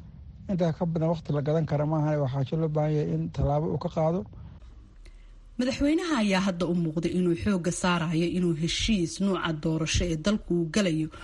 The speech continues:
Speaker 2: uu la gaaro madaxda maamulada ay isdiidan yihiin,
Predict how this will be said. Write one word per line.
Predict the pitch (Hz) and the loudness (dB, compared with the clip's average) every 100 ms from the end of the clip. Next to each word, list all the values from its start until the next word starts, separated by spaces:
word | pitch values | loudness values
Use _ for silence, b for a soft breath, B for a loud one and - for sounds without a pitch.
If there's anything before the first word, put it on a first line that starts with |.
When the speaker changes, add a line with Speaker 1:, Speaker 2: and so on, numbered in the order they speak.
| B B | B B
Speaker 2:
uu | - 247 | 0 2
la | 269 | 2
gaaro | 220 165 156 175 | 0 0 2 2
madaxda | 165 175 165 - 185 180 | 0 0 -2 -4 -6 -2
maamulada | 175 165 170 175 190 170 | 0 2 2 2 2 0
ay | 175 185 | -2 -4
isdiidan | 151 160 170 160 214 | -2 -2 0 2 2
yihiin, | 180 165 180 | 2 0 2